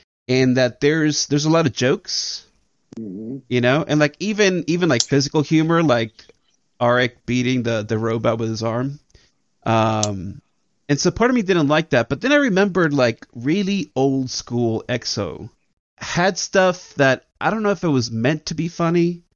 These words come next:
Speaker 1: but it played off funny because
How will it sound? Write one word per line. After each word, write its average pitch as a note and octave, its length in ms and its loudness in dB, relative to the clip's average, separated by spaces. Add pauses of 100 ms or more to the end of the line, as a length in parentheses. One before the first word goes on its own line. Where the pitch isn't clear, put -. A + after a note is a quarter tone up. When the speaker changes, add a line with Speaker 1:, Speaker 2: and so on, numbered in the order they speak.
(320)
Speaker 1:
but A#2+ 260 2
it - 200 -6
played C#3 300 2
off C3+ 500 0
funny G#3 500 -4 (460)
because B2+ 720 2